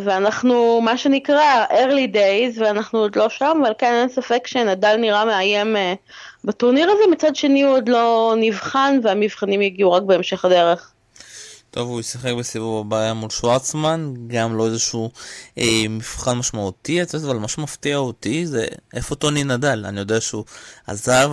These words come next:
Speaker 2: ועדיין זה די מפתיע שאנחנו רואים רק את, אה, מויה בבוקס שלו.
Speaker 1: כן, אה, טוני נדל, אה, הם הודיעו כבר בתחילת השנה שעברה, אם אני לא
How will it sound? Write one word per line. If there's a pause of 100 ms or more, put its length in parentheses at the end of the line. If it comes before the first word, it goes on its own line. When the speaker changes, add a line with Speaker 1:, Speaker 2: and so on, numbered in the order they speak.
Speaker 2:
ועדיין
זה
די
מפתיע
שאנחנו
רואים
רק
את,
אה, (400)
מויה (240)
בבוקס
שלו. (460)
Speaker 1:
כן, (100)
אה, (120)
טוני
נדל,
אה,
הם
הודיעו
כבר
בתחילת
השנה
שעברה,
אם
אני
לא